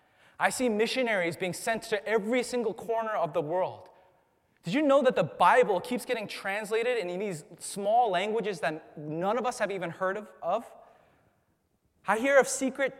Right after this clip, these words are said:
house churches in thriving in nations where they would go to jail if they were found out. The gospel is being preached to people young and old.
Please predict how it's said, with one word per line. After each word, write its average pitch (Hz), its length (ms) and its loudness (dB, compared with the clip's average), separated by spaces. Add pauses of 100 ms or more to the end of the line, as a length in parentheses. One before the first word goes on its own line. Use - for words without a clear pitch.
(120)
house 269 460 0
churches 190 460 -2
in 185 280 -6 (360)
thriving 262 520 4
in 208 180 -2
nations 220 440 -2
where 180 160 0
they 180 140 0
would 214 160 -2
go 196 140 2
to 190 140 -6
jail 202 460 0
if 190 140 -6
they 196 100 0
were 190 140 0
found 165 360 -4
out. 135 320 -6 (220)
The 190 80 2
gospel 254 520 8
is 208 80 4
being 214 180 -2
preached - 380 -2
to - 80 0
people 208 320 -2
young 196 380 2
and 240 100 -6
old. 190 340 2